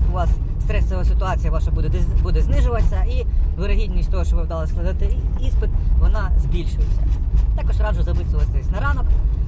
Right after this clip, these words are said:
якщо є така можливість. Інспектор прийде в гарному стані, відпочивши, і вероятність того, що ви складете іспит, також збільшується. Бачимо припаркований автомобіль у нас, але ми вже не встигаємо, бо у нас з'явився зустрічний транспортний засіб.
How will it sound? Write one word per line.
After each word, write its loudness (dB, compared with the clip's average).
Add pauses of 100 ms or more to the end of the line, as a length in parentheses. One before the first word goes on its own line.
(120)
якщо 0
є 2
така 0
можливість. 0 (280)
Інспектор 2
прийде 0
в 0
гарному 0
стані, 0
відпочивши, 0
і -4
вероятність -2
того, -4
що 0
ви -2
складете 2
іспит, -2 (440)
також 0 (260)
збільшується. 0
Бачимо 0 (380)
припаркований 0
автомобіль 0
у -6
нас, -2 (1040)
але 0
ми 0
вже 0
не -2
встигаємо, -2
бо 2 (180)
у -6
нас -4 (100)
з'явився -4
зустрічний -6
транспортний -4
засіб. -6